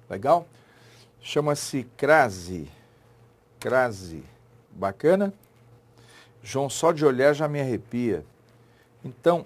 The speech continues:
é o seguinte, eu vou pedir pra vocês virem comigo pra lousa,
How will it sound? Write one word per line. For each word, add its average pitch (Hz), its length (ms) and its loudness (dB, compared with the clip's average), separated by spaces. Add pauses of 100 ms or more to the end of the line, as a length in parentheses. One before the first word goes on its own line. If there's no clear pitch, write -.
é 127 80 -2
o 143 60 0
seguinte, 95 640 -14 (100)
eu 127 60 -8
vou 135 120 -6
pedir 120 280 -8
pra 107 160 -6
vocês 92 800 -6
virem 113 380 -6
comigo 101 560 -10 (120)
pra 104 160 -6
lousa, 92 560 -6